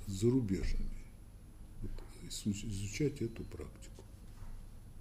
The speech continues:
Только строился М Г У. Он строился, между прочим, таким, что был виден из окошка Сталина, из его дачи.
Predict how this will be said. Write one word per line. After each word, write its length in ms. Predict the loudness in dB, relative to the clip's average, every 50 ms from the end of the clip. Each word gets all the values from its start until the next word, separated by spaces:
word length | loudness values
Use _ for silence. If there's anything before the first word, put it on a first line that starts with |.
| -10 -12 -12 -12 -14 -14 -14 -14 -12 -12 -12 -12 -14 -14 -14 -14 -14 -12 -10 -8 -8 -8 -8 -10 -10 -10 -10 2 8
Только 280 | 10 10 10 10 6
строился 640 | 0 -2 2 6 6 8 8 8 6 6 4 2 2 2
М 180 | 2 2 0
Г 120 | -2 -2 0
У. 140 | 0 -2 -2 -4 -4 -4 -4 -4 -6 -6 -6 -6 -4 -4 -4 -4 -6 -8 -10 -10 -12 -12 -12 -12 -12 -12 -12 -12 -12 -12 -12 -12 -12 -12 -12 -12 -10 -10 -8 -8 -8 -8 -6 -4
Он 80 | -2 -2
строился, 500 | 0 0 4 6 6 6 6 4 2 0
между 240 | 0 0 0 0 -2
прочим, 320 | -4 -4 -4 -2 -2 -2
таким, 400 | -2 -2 -2 2 4 4 4 2
что 240 | 2 0 2 2 2
был 240 | 4 4 4 4 4
виден 440 | 6 6 4 6 6 6 6 6 6
из 120 | 4 2
окошка 400 | 0 -2 -2 -2 -4 -4 -4 -6
Сталина, 500 | -6 -6 -6 -4 -2 -2 -2 -2 -4 -6 -8 -10 -12 -14 -14 -14 -14 -12 -12 -12 -12 -12 -12 -12 -10 -10 -8 -8 -8 -8 -8
из 120 | -8 -6 -4
его 240 | -4 -2 -4 -4 -6 -8 -10 -10 -10 -8 -6 -6
дачи. 360 | -6 -6 -6 -8 -8 -8